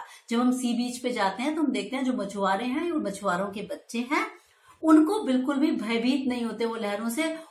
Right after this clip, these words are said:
और वो ऐसे लहरों में घुस जाते हैं बिना, अ, किसी भी प्रकार के, अ,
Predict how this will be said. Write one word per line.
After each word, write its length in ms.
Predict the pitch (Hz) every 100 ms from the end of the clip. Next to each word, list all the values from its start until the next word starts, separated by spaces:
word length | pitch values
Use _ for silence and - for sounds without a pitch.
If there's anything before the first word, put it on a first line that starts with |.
| 320
और 140 | 330
वो 80 | 415
ऐसे 460 | - 285 330 403
लहरों 280 | 381 339 330
में 120 | 349
घुस 240 | 262 - -
जाते 280 | 302 294 294
हैं 140 | 240
बिना, 460 | 247 262 277 269 - - -
अ, 280 | 240 240 240 262
किसी 200 | 302 285
भी 120 | 269
प्रकार 400 | 262 254 226 233
के, 160 | 240
अ, 840 | 247 247 233 220 190 196 190 185